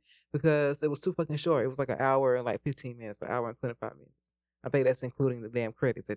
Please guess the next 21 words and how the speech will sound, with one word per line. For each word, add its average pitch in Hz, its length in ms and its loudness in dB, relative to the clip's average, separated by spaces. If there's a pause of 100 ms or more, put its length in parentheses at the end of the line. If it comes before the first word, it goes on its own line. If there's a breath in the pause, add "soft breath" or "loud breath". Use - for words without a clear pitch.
the - 120 -18
end, - 120 -18 (160)
but - 200 -10 (500)
it 170 120 -2
was 208 200 -4
good. 202 680 -2
It's 147 200 -4
about 156 360 0
a - 40 -4
breakup, 147 580 0 (180)
or 123 140 -10
a - 20 -14
girl, 151 500 -6
black 151 220 -6
girl 156 180 -6
going 151 220 -10
through 160 140 -2
a 156 40 -2
breakup 151 540 -2
and 123 260 -12 (180)
finding 139 300 -6